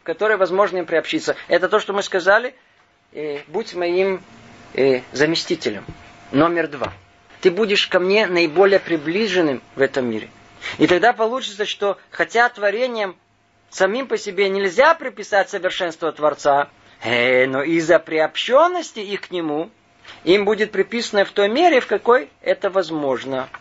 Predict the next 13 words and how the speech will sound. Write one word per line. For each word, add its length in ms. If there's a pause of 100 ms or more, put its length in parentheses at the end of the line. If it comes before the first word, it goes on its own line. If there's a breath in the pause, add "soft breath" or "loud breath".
(1400)
И 80
получится, 500
что 200
творение 500
наслаждается 840
этим 240
истинным 360
благом 400
в 40
наибольшей 580
мере, 320
в 60
которой 420